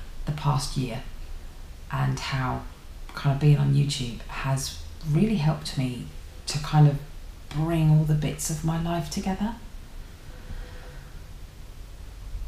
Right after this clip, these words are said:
And back in January, I made a video,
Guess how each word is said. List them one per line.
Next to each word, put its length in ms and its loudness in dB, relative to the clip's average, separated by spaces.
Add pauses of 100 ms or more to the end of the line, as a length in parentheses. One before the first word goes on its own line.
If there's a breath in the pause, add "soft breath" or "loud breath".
(240)
And 140 2
back 200 4
in 120 6
January, 580 4 (580)
I 120 4
made 140 8
a 40 0
video, 300 -2